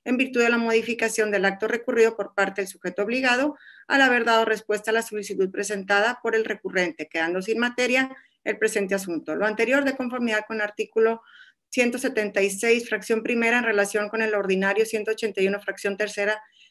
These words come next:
de la Ley de Transparencia y Acceso a la Información Pública del Estado de Nuevo León. El segundo es el expediente R R cero setenta y nueve del dos mil veinte,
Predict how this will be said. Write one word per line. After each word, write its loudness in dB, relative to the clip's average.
de 2
la 6
Ley 4
de 2
Transparencia -2
y 0
Acceso -4
a -2
la -4
Información -8
Pública -4
del -2
Estado -4
de -2
Nuevo -2
León. -2
El -2
segundo 2
es 0
el 0
expediente 0
R 2
R 2
cero 0
setenta -4
y -2
nueve 0
del 0
dos -2
mil 0
veinte, -2